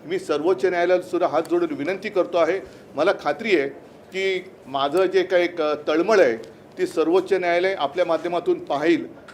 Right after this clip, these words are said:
आणि लवकरात लवकर आम्हाला न्याय देईल आणि या देशातली लोकशाही वाचवेल. आणि ती वाचवल्यानंतर मात्र जनता जी आज उद्विग्न अवस्थेमध्ये आहे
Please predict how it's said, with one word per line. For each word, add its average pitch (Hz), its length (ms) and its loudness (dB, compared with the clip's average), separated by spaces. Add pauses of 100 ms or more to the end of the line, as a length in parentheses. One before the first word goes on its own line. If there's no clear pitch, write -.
आणि 165 260 -2
लवकरात 139 380 0 (100)
लवकर 180 380 -2
आम्हाला 175 360 -2 (260)
न्याय 160 320 2
देईल 143 300 0 (280)
आणि 151 140 -4
या 190 80 0
देशातली 185 500 -2
लोकशाही 160 320 -2
वाचवेल. 131 520 0 (500)
आणि 165 200 -2
ती 190 220 -8
वाचवल्यानंतर 175 800 0
मात्र 151 440 0 (760)
जनता 156 640 0
जी 175 80 4
आज 180 120 6 (140)
उद्विग्न 180 420 -4
अवस्थेमध्ये 160 560 0
आहे 151 240 2